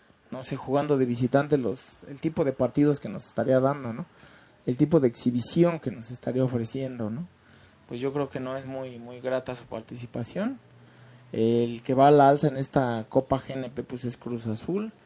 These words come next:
El sábado se enfrenta al equipo del América, esperando que sea un buen partido. Ya van a estar más embalados, más enrachados. Y pues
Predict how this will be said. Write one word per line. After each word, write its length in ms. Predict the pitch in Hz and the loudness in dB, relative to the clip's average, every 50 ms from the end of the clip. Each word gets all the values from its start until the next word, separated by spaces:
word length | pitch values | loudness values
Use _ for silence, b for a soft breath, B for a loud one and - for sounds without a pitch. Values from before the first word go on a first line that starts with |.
| b b b b b b b b - | b b b b b b b b -4
El 160 | 117 120 117 | -2 -2 0
sábado 380 | - - 160 160 160 151 139 | 4 6 6 8 8 6 4
se 120 | 127 113 127 | 2 0 -2
enfrenta 360 | 123 127 135 143 143 - 151 | -2 0 0 0 2 2 2
al 120 | 135 127 | 2 2
equipo 300 | 120 123 127 131 139 139 | 0 -2 -2 0 2 4
del 120 | 131 123 120 | 4 4 2
América, 420 | 120 123 131 131 135 131 - 139 | 0 -2 -2 -2 -4 -2 -2 -2
esperando 480 | 135 - - 110 95 113 123 131 123 117 | -4 -2 0 0 0 0 0 -2 -4 -4
que 100 | - 117 | -4 -6
sea 140 | - 123 135 | -6 -6 -8
un 120 | 139 135 | -2 2
buen 220 | 143 143 143 143 | 4 4 4 2
partido. 600 | 127 139 123 110 - - 135 139 139 147 160 185 - b b b b b b b - | 0 0 0 0 0 2 2 4 4 4 2 0 -2 b b b b b b b 0
Ya 140 | 135 143 147 | 4 6 6
van 180 | 147 147 147 143 | 6 4 2 -2
a 80 | 135 | -6
estar 260 | 127 - - 151 147 | -4 0 2 2 2
más 240 | 147 147 147 135 - | 2 0 -2 -2 -2
embalados, 640 | 147 131 127 113 120 127 131 135 139 135 139 131 135 | -4 -4 -2 -2 0 0 2 0 0 0 -2 -6 -6
más 240 | 139 135 135 - | -4 -4 -4 -4
enrachados. 840 | 143 127 120 120 113 117 117 - - 135 135 131 139 160 180 - - _ B B B B B B B B B B B B | -6 -6 -6 -6 -6 -6 -4 -2 2 2 4 4 2 -2 -6 -8 -14 _ B B B B B B B B B B B B
Y 120 | - 120 110 | -14 -12 -10
pues 720 | - - 127 127 123 123 120 123 123 117 - - - - | -6 -2 0 0 2 2 2 2 2 0 -2 -4 -4 -6